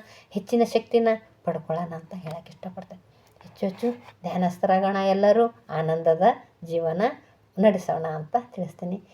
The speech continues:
Thank you, thank you. ವಿಡಿಯೋನ ಎಲ್ಲರಿಗೆ ಶೇರ್ ಮಾಡಿರಿ, ಗುರುವಾಣಿ ನಾಲ್ಕು ಜನಕ್ಕೆ ಮುಟ್ಲಿ.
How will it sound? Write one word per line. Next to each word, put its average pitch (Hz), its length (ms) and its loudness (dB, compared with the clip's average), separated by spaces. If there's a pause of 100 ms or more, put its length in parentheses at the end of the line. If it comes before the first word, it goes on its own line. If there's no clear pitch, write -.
(160)
Thank 202 260 0
you, 196 180 0
thank 190 240 -2
you. 165 120 -8 (200)
ವಿಡಿಯೋನ 233 240 4
ಎಲ್ಲರಿಗೆ 185 340 2
ಶೇರ್ 226 320 4
ಮಾಡಿರಿ, 190 440 -2 (140)
ಗುರುವಾಣಿ 202 460 6
ನಾಲ್ಕು 170 300 -2
ಜನಕ್ಕೆ 196 320 0
ಮುಟ್ಲಿ. 220 360 4